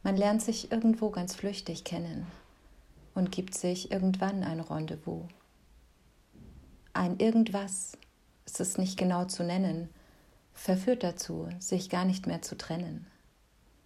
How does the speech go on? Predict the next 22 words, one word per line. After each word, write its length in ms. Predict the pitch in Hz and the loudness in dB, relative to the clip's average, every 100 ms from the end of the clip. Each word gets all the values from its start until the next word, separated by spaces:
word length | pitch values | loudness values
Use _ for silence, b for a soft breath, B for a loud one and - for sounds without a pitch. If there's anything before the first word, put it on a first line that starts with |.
| _ _ _ _ _ _ _ | _ _ _ _ _ _ _
Beim 160 | 185 185 | 4 4
zweiten 380 | - 190 190 185 | 4 2 4 6
Himbeereis 600 | 214 220 175 156 160 - | 8 6 6 0 -2 0
sagt 300 | 165 - - | 0 0 -4
man 160 | 160 | -4
sich, 400 | 160 165 - - _ _ _ _ - | -4 -8 -10 -20 _ _ _ _ -2
"Du." 200 | 190 190 190 - _ - _ _ _ - _ _ _ _ _ _ _ _ _ _ - _ - | 0 0 -8 -18 _ -20 _ _ _ -20 _ _ _ _ _ _ _ _ _ _ -20 _ 0
Man 160 | 180 | 4
hat 140 | 190 190 | 4 4
sich 220 | 202 - | 0 0
lieb 320 | 196 202 190 - - | -2 -2 -6 -14 -10
und 300 | - 175 - | -2 0 0
ahnt 200 | 170 180 | 0 0
im 120 | 180 | 0
Grau 260 | 170 170 175 | 0 0 0
der 180 | 180 175 | 0 -2
Tage 440 | 185 185 170 - 180 B B B B B B - - | -2 -2 -2 -6 -8 B B B B B B -20 -4
das 200 | 175 - | -4 0
Leuchten 400 | 190 196 190 165 | 0 0 -4 -8
froher 400 | - - 170 175 | -6 0 0 0
Abendstunden 680 | 185 170 151 - 151 151 160 | -2 -4 -4 -6 -6 -4 -6
schon. 360 | - 165 165 | -4 -6 -8